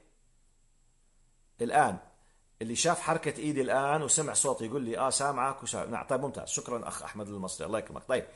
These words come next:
فالآن أكمل معكم يا أخوة. فسبحان الله، الموبايل قطعني.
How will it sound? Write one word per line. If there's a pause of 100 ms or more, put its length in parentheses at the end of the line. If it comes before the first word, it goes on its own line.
(540)
فالآن
أكمل
معكم
يا
أخوة. (480)
فسبحان
الله،
الموبايل
قطعني.